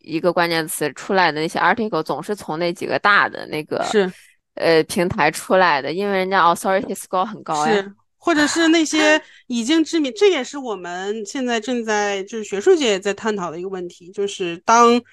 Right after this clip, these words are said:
Speaker 2: 我们去搜索一些学术的文章的时候，出来的永远都是那几个知名、权威的那种学者的论文。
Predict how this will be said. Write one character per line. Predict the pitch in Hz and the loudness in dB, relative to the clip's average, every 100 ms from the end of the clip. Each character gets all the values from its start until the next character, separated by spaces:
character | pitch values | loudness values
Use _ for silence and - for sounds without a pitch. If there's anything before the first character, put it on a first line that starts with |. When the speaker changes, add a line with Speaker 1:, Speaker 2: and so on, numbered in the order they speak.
| _ _ _ | _ _ _
Speaker 2:
我 | 226 | 6
们 | 202 | 6
去 | 208 254 | 6 4
搜 | 269 262 | 4 4
索 | 247 190 | 4 4
一 | 196 | 2
些 | - 226 208 208 | 2 4 4 4
学 | 202 190 | 2 -2
术 | 190 240 | -2 -4
的 | 202 | -4
文 | 170 180 | -4 -2
章 | 214 | 0
的 | 233 | 0
时 | 208 | -2
候， | 165 | -8
出 | - 262 | -4 0
来 | 208 | 2
的 | 196 | 2
永 | 185 | 2
远 | 254 | 0
都 | 220 208 | 0 -2
是 | 226 | 0
那 | 220 | 0
几 | 202 180 | -2 -6
个 | 180 | -8
知 | - 233 269 | -6 -2 2
名、 | 208 147 156 | 2 0 -6
权 | - 185 214 | -6 -2 0
威 | 269 285 285 | 2 2 2
的 | 254 170 123 | 2 0 2
那 | 202 | -2
种 | 196 160 | -2 -6
学 | - 170 190 | -6 -6 -4
者 | 190 143 | -4 -6
的 | 139 | -6
论 | 170 190 170 | -2 -2 -4
文。 | 110 135 | -8 -12